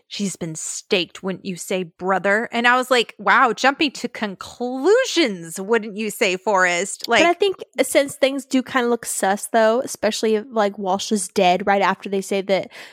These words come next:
Speaker 2: Buffy accused Walsh of killing her, it does kind of look that way. So this, like, don't get me wrong, I don't like Forrest, but I think him saying that kind of makes sense from what they were
Speaker 1: <sighs> Okay.
Speaker 2: just talking
Speaker 1: Be
Speaker 2: about.
Speaker 1: reasonable, Tabby. No, don't be reasonable, actually.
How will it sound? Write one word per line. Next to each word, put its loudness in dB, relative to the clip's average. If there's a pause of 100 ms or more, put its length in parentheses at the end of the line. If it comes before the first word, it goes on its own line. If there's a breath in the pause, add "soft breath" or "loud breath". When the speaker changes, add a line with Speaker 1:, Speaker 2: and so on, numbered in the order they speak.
(280 loud breath)
Speaker 2:
Buffy 4
accused 0
Walsh 0
of -2
killing -2
her, 4
it 0
does 4
kind 0
of 0
look -4
that -2
way. -4
So -4
this, -2 (160)
like, 2
don't 2
get 0
me 2
wrong, 4
I 0
don't 2
like 0
Forrest, 0
but 6
I 4
think -8
him 0
saying -2
that 0 (440 loud breath)
kind 2
of 2
makes 0
sense -2 (160)
from 2
what 4
they 2
were 0
Speaker 1:
<sighs> 0
Okay. -4
Speaker 2:
just 2
talking -4
Speaker 1:
Be -2
Speaker 2:
about. -2
Speaker 1:
reasonable, -4 (120)
Tabby. -6
No, 0 (160)
don't 2
be 0
reasonable, -8
actually. -4